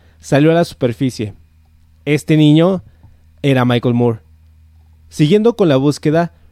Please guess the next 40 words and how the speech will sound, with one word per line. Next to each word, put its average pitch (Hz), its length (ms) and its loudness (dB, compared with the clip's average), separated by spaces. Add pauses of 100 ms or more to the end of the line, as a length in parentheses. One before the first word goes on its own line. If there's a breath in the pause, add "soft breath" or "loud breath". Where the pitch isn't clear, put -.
otro 233 240 -2
detective 165 680 0
fue 185 220 0
encontrando 180 600 0
estacas 147 560 -4
enterradas 131 540 -4
con 120 140 -6
ropa 123 240 -4
de 123 100 0
los 110 160 -4
niños. 110 420 -8 (1080)
Toda 214 220 4
la 180 140 2
ropa 175 240 -2
se - 80 -4
encontró, 143 560 -2
a 160 80 -4
excepción 139 420 -4
de 151 80 -2
dos 143 220 -2
pares 147 260 -2
de 135 80 -2
ropa 127 240 -6
interior 131 480 -4
y 135 100 -2
un 139 120 0
calcetín. 117 560 -8 (840)
A 120 120 -2
los 131 100 2
detectives 151 540 0
les 151 160 -2
llamó 147 240 0
la 196 80 2
atención 143 560 -2 (440 soft breath)
que 165 120 2
el 165 100 2
pantalón 170 460 0
de 214 80 0
los 165 160 0
niños 151 340 -4